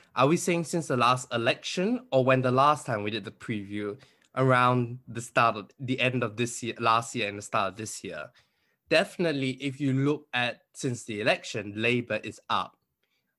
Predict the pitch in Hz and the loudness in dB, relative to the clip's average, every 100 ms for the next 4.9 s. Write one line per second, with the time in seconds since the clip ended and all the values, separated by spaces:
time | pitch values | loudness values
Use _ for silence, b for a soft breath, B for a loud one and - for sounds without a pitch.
0 | - 104 101 101 107 104 107 - - 131 | -6 -2 -2 -2 -4 -4 -4 -4 2 2
1 | 131 120 113 120 113 107 - _ 120 113 | 4 0 -2 -6 -6 -6 -8 _ 2 2
2 | 110 - 107 104 107 107 - 107 110 104 | 0 -6 -6 -6 -6 -6 -4 -6 -4 0
3 | 107 107 - 107 107 - 120 104 101 98 | 0 -2 -10 -8 -8 -6 -4 -4 -6 -4
4 | 110 107 101 98 104 - - 104 98 | -2 -2 -2 -2 -4 -4 -6 -6 -8